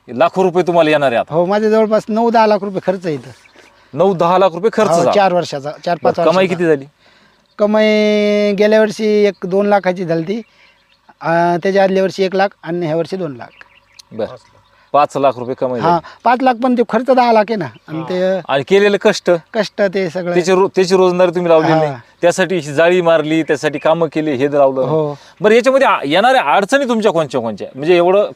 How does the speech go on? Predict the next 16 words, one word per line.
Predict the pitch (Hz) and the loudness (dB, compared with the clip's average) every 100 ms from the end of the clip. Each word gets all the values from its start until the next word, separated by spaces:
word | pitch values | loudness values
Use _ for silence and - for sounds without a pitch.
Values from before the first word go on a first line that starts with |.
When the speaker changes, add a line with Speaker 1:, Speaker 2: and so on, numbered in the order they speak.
| 175 | -6
Speaker 1:
तुम्ही | 180 | -4
त्रासले | 180 185 165 165 | 2 0 0 -2
का? | 117 - _ _ - | -2 -2 _ _ -18
आ, | 107 - | -18 -16
म्हणजे, | 113 143 170 - _ _ _ - | -10 -4 -4 -6 _ _ _ -6
अ, | 113 107 | -4 -4
स्ट्रॉंग | - - 175 214 202 | -10 -4 0 2 0
तुम्हाला | 208 208 196 | 0 4 4
अडचणी | 185 185 190 | 2 0 -2
याच्यात | 185 - | -4 0
काय | 151 107 | 0 0
आल्या? | 82 _ _ - - _ | -4 _ _ -20 -20 _
Speaker 2:
स्ट्रॉंग | - - 233 240 | -14 0 0 2
म्हणजे | 247 208 | -2 0
फळं | 254 277 | 0 0
टिकत | 254 | -2